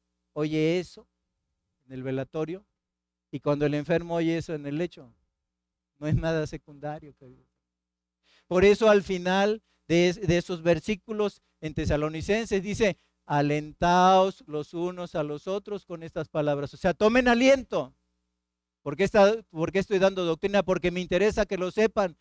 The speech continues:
porque no quiero que lloren como los otros que no tienen esperanza, porque si crees que la iglesia va a pasar por la gran tribulación, entonces,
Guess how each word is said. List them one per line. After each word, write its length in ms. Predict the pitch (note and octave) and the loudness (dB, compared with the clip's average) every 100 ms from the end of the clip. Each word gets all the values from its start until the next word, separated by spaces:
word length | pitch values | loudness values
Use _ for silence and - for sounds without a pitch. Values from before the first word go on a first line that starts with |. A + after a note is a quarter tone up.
| _ - | _ -10
porque 260 | E3+ E3+ | -6 -4
no 140 | F#3+ G3+ | -4 0
quiero 300 | G#3+ G#3+ G3+ | 4 4 4
que 180 | G3 | 0
lloren 360 | F3+ A3+ C4 B3+ | 4 6 6 4
como 200 | A3+ G#3 | 0 -2
los 120 | F#3+ | -4
otros 280 | G#3+ G3 - | -6 -8 -8
que 80 | E3 | -8
no 100 | E3 | -6
tienen 300 | E3 D#3+ D3+ | -6 -8 -10
esperanza, 640 | - F3+ G3+ C4+ D4 D#4+ D4+ _ - | -2 2 4 2 2 0 0 _ -6
porque 260 | F#3+ F#3+ | -4 -2
si 140 | F3 F#3 | -4 0
crees 320 | A3 A#3+ A3+ | 4 4 4
que 120 | B3+ | 2
la 100 | A#3 | 4
iglesia 580 | A3+ A#3 A#3+ A#3 F#3+ B2 _ _ _ _ _ _ _ _ _ _ _ _ - | 4 4 2 2 0 0 _ _ _ _ _ _ _ _ _ _ _ _ 0
va 80 | F#3 | 2
a 60 | G3 | 4
pasar 320 | G#3 G#3+ G#3 | 4 4 2
por 160 | G3 F3 | 2 2
la 80 | F3+ | 4
gran 200 | F#3 F3 | 4 2
tribulación, 800 | E3+ E3 E3+ E3+ A#3+ A#3 D3+ - _ _ _ _ _ _ _ _ _ _ _ _ _ _ D3 | -4 0 0 2 2 2 -2 -18 _ _ _ _ _ _ _ _ _ _ _ _ _ _ -20
entonces, 640 | C3+ D#3+ E3+ F#3+ A3 | -8 -6 -6 -8 -10